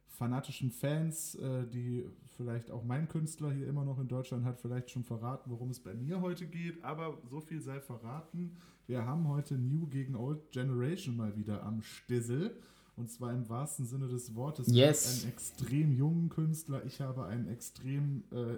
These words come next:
Speaker 1: etablierten Künstler der deutschen Hip-Hop-Szene. Wir sind heute mal wieder bei uns im Heimatgenre quasi. Und, ähm,
Speaker 2: Mhm, mhm.
Speaker 1: genau.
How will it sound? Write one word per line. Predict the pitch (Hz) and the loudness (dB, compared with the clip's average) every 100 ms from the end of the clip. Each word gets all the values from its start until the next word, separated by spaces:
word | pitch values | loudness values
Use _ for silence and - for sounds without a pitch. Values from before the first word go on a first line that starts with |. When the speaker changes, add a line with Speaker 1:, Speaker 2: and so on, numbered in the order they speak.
| - | -4
Speaker 1:
etablierten | 120 127 117 131 170 165 156 | -4 -4 -2 -2 0 -2 0
Künstler | 160 156 - 151 151 - - - - - | 2 0 -2 -2 -2 -4 -18 -20 -20 -4
der | 120 120 | 0 2
deutschen | 135 165 233 - - 104 | 4 4 2 0 2 2
Hip-Hop-Szene. | 107 - 104 - 110 110 120 | 0 -4 -8 -6 -6 -2 -2
Wir | 113 | -2
sind | 110 123 | 0 0
heute | 135 123 117 | 0 -2 -2
mal | 120 113 | -2 -2
wieder | 117 110 | -2 -2
bei | 110 | -2
uns | 107 113 - - - _ _ _ _ _ - | -2 -4 -6 -16 -20 _ _ _ _ _ -2
im | 117 110 104 - - - | 4 4 4 -2 -18 -6
Heimatgenre | 139 175 165 107 - 120 104 104 104 104 | 0 2 2 0 -4 -2 2 2 0 -4
quasi. | - 107 107 104 110 156 - _ _ _ - _ _ _ _ _ _ - - | -4 -6 -4 -2 -4 -6 -8 _ _ _ -20 _ _ _ _ _ _ -20 -6
Und, | 117 110 110 107 - 110 | -2 2 2 2 -2 4
ähm, | 120 117 117 147 - | 12 12 12 10 12
Speaker 2:
Mhm, | 117 | 12
mhm. | 113 131 165 - - - | 12 12 8 2 -20 -6
Speaker 1:
genau. | - 123 147 98 | -2 -2 -2 -4